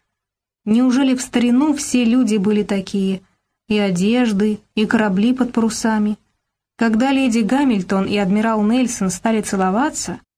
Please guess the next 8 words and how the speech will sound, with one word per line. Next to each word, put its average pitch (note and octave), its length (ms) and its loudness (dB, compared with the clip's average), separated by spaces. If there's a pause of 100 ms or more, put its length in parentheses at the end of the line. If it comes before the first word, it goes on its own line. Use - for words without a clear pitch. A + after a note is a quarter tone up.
(200)
а G#3 200 0
английские A3+ 540 2
моряки G#3+ 380 0
на A3+ 100 2
кораблях G3+ 500 0
хором A3 380 0
запели G3 400 -2
песню, A3+ 600 -2